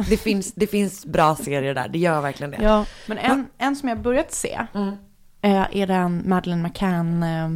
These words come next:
Speaker 1: Just det. Det
Speaker 2: dokumentären.
Speaker 1: har kommit så jävla mycket nytt på Netflix nu
Speaker 2: Ja.
Speaker 1: som jag inte hunnit kolla på. Ja, okej, berätta.
Speaker 2: Och jag kommer ihåg så tydligt när det hände. Alltså, vi, så jag följde det och jag är så fascinerad av det. För det är så jävla hemskt. Eh,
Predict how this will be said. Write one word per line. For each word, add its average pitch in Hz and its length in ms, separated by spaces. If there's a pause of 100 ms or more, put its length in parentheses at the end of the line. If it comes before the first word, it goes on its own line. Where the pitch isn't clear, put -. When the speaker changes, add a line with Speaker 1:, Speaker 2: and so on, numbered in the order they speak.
(260)
Speaker 1:
Just 262 200
det. 202 60
Det 170 80
Speaker 2:
dokumentären. 214 300
Speaker 1:
har - 60
kommit 294 220
så - 120
jävla 202 300
mycket 170 240
nytt 151 160
på 185 60
Netflix 151 300
nu 156 80
Speaker 2:
Ja. 196 60
Speaker 1:
som 160 140
jag 147 80
inte 143 120
hunnit 156 140
kolla - 160
på. 170 280
Ja, 202 300 (160)
okej, 160 220
berätta. 170 300 (100)
Speaker 2:
Och 240 80
jag 254 300
kommer 294 220
ihåg 269 240
så - 100
tydligt 196 220
när 196 80
det 185 80
hände. 208 440
Alltså, 190 160
vi, 208 140
så 214 80
jag 208 160
följde 220 280
det 208 140
och 208 80
jag 220 60
är 208 40
så 208 480 (200)
fascinerad 214 720
av 131 200
det. - 140
För 202 160
det 208 60
är 202 40
så 185 120
jävla 156 120
hemskt. - 840 (500)
Eh, 202 100